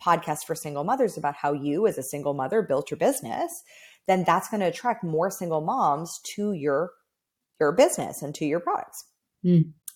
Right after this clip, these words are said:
Speaker 1: And then the third one is your story. Now, this is one that is,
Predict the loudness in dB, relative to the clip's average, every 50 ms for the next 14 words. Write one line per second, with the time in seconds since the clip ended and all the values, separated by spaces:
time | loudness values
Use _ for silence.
0 | _ -6 -4 -2 -2 0 0 0 0 2 2 2 2 0 0 -2 -2 -2 -2 -4
1 | -8 -12 -20 -20 -20 -20 -20 _ 0 4 4 6 6 4 2 0 -2 -2 -2 -2
2 | -2 0 0 0 -2 -4 -8 -14 _ _ _ _ _ _ _ _ _ -2 2 4
3 | 4 4 4 4 2 0 -2 -4 -6 -4 -2 -2 0 0 2 2 2 0 -2 -4
4 | -2 2 4 4 6 6 4 2 2 0 -6 -12 -14